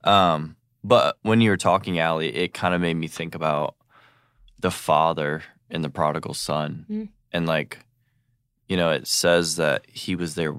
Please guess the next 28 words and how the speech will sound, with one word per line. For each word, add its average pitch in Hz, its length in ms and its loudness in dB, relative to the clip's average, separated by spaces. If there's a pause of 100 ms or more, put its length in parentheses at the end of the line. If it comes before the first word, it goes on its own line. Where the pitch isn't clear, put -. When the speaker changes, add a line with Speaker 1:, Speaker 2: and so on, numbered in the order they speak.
(120)
Speaker 1:
like, 80 200 -4
waiting 76 840 -4 (760)
on 90 200 2
the 78 120 -4
son 82 400 0
to - 160 -8
return 82 560 -2
and 78 280 -6
was 76 160 -8
running 82 720 -2 (140)
after 73 760 -6 (560)
him. 78 460 -10 (1160)
And 101 140 2
I'm 107 160 6
sure 113 400 4
there 123 140 6
was 90 200 2
days 80 760 0
where 82 160 -2
he 95 180 -4
was 87 220 0
waiting 80 600 0
on 80 200 -2
his 78 180 -4
son 78 480 0
to 78 140 -6
come 78 220 -4
home. 80 560 -4